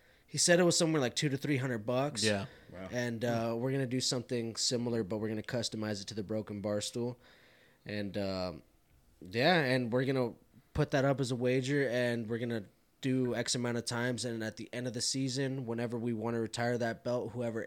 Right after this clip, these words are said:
Speaker 1: ends with it gets to keep it.
Speaker 3: Oh, that's cool.
Speaker 1: So, if, you know, right now I'm the belt holder, but, you
Speaker 3: So how
Speaker 1: know,
Speaker 3: do, how do you dethrone the champ?
Speaker 1: you
Speaker 2: You
Speaker 1: have
Speaker 2: win.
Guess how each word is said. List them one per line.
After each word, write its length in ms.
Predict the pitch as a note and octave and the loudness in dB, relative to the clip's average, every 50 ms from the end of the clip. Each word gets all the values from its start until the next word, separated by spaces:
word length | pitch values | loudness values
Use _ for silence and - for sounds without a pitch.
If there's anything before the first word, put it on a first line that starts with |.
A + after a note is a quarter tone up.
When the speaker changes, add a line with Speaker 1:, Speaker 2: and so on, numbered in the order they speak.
| - - | -8 -8
Speaker 1:
ends 300 | G2+ A2 A2+ A2+ G#2+ A2+ | -6 -6 -6 -6 -6 -6
with 160 | A#2+ A2+ C3+ | -6 -6 -6
it 180 | B2+ - - | -8 -8 -8
gets 220 | - A2 G2+ - - | -10 -8 -8 -6 -8
to 60 | - | -8
keep 260 | - - G2 E2 - | -10 -14 -16 -16 -16
it. 80 | - - - - - G2+ | -18 -20 -20 -20 -14 -10
Speaker 3:
Oh, 80 | G#2 A#2 | -8 -8
that's 140 | B2+ - - | -8 -8 -8
cool. 200 | - F2+ E2 E2 - _ | -10 -12 -12 -12 -14 _
Speaker 1:
So, 260 | - - C#3 C3 B2+ B2 | -6 -2 0 0 0 0
if, 160 | - - - - - - - - | -2 -4 -10 -18 -20 -18 -10 -8
you 80 | B2+ | -4
know, 300 | B2+ B2+ B2+ B2 A#2+ G#2+ G#2+ | -4 -2 -2 -2 -4 -2 2
right 220 | B2 D3+ E3 D#3 | 4 4 4 6
now 220 | D3+ D#3+ D#3 C#3+ C#3 | 6 6 6 6 6
I'm 100 | C#3+ C#3+ | 4 2
the 80 | C3+ A#2 | 0 0
belt 280 | G2+ C#3 C3+ C3 A#2+ | 2 2 2 4 2
holder, 420 | A#2+ A#2+ A#2+ A#2 G2+ A2 A2+ A#2 - - - _ _ _ _ _ - - - - - - - - - | 2 2 2 2 2 0 0 -2 -4 -10 -18 _ _ _ _ _ -20 -20 -20 -20 -20 -20 -20 -2 2
but, 320 | C#3 B2+ B2 A#2+ A#2 - - - | 4 4 4 2 0 -2 -8 -8
you 80 | - | -2
Speaker 3:
So 80 | A#2+ B2+ | 0 2
how 160 | A#2 C#3+ D3+ | 2 4 4
Speaker 1:
know, 120 | E3 F3 E3 | 4 2 0
Speaker 3:
do, 40 | A#2 | 0
how 120 | B2 C#3+ | -2 -4
do 80 | C#3+ D#3 | -4 -4
you 120 | D#3 D#3 | -4 -6
dethrone 500 | C3+ A2 B2 C3+ C#3 C3 - C#3 C#3 C#3 | -6 -6 -6 -8 -6 -4 -4 -4 -2 -2
the 60 | C3 | -2
champ? 440 | A#2 - - A#2+ A#2 G2 D#2 - - - - - - - - - | -4 -4 -6 -6 -6 -6 -10 -14 -20 -20 -20 -20 -20 -20 -20 -16
Speaker 1:
you 200 | - A#2+ A#2+ C3+ C3+ | -8 -2 0 2 4
Speaker 2:
You 60 | C3+ | 4
Speaker 1:
have 200 | B2+ B2+ B2+ A2+ | 4 4 2 2
Speaker 2:
win. 280 | A2 A2+ A2+ B2 A#2 | 2 0 0 -2 -2